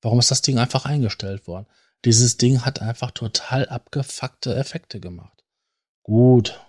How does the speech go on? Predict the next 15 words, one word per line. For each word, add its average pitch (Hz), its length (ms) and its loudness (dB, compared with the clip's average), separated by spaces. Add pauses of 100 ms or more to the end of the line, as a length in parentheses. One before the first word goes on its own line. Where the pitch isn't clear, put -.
(200)
jetzt - 140 -14
verwenden 107 380 2
viele 117 360 2
dieses, 101 420 0
äh, 95 380 -4 (960)
ja, 104 180 0
Gitarreneffekt-Teil, 113 1600 -2 (840)
weil 101 100 -6
man 104 100 0
da 101 100 0
so 95 140 0
ähnliche 117 460 0
Konstellationen 113 800 0
machen 110 260 -2
kann. 113 420 -6